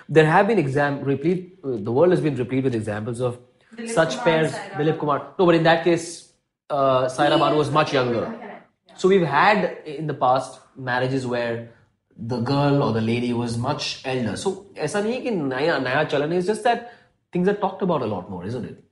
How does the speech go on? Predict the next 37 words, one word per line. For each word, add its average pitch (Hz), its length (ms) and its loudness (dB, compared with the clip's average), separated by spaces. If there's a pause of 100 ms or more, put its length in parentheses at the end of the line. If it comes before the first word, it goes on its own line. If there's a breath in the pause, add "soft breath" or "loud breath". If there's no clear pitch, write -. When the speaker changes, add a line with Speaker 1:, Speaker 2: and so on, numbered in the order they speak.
Speaker 2:
Yeah, 254 260 2
I 220 140 2
think 302 440 0
of 214 360 6
late, 247 220 0
you 254 80 0
know, 247 200 2
because 247 280 4
everything 220 480 0
is 233 320 -4
available 202 500 0
on 214 160 0
social 202 360 -2
media 202 320 -2
and 202 200 0
ev-, 190 240 -6 (340 soft breath)
all 233 220 12
news 247 440 4
are 240 100 10
being 240 240 2
reported 208 480 4
and, 220 140 4
you 220 100 0
know, 233 160 0
how 220 160 2
these 226 240 -2
couples 214 380 4
are 233 240 8
opening 226 340 4
up 226 140 4
about 214 300 6
their 226 120 4
love 185 200 4
stories 208 360 -2
and 220 140 0
also, 233 280 0
Speaker 1:
Huh. 269 140 0